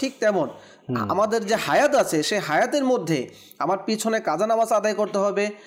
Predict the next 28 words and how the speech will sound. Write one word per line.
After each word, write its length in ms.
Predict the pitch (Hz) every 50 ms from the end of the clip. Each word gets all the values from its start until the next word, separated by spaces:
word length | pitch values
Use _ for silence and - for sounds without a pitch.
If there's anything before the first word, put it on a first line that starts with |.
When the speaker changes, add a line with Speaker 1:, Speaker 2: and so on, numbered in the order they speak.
| - - -
Speaker 1:
আমার 300 | - 147 165 202 220 220
পিছনের 480 | - 220 214 190 - 214 214 214 214 202
যে 100 | 190 208
টাকা 300 | 208 - 196 196 - 226
আমি 120 | 208 202
আত্মসাৎ 420 | 190 185 370 - 214 - 233 220 220
করে 160 | - 208 196
সেটা 240 | 196 - 190 214 208
আদায় 200 | 202 196 214 202
করতে 220 | 202 208 208 214
হবে, 260 | 202 208 190 202 208 202 - - - -
আমি 220 | - 139 151 190 214
যে 120 | 220 226
জমিন, 480 | 165 143 160 175 202 220 220 214 208 -
আহ, 320 | - - _ _ - -
দখল 340 | 131 127 175 190 196 254 254
করে 200 | 208 233 226 220
নিয়েছি 340 | 208 202 208 202 208 202 180
সেটাকে 380 | - 196 196 196 233 208 220
দিতে 240 | 202 175 214 190 220
হবে, 340 | 190 208 202 190 196 196 190 190 - - - -
আমি 340 | - 175 202 240 262 269 240
যার 600 | 165 123 - - 160 190 214 220 220 220 220 208
মাল 420 | 185 151 156 170 185 185 185 180 156
জুলুম 320 | - 165 170 185 190 185
করে 240 | 170 180 180 165 165
নিয়ে 200 | 151 147 151 175
নিয়েছি 360 | 185 185 175 170 - 147 131